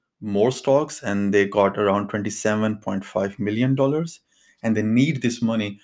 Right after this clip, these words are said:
to purchase more land and start,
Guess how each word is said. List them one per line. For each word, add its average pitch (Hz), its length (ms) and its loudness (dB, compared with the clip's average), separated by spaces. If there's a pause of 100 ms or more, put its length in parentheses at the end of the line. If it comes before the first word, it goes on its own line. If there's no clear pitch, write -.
(140)
to - 100 -20
purchase 113 640 0 (220)
more 110 260 6
land 104 420 4 (340)
and 104 260 0 (240)
start, 107 460 2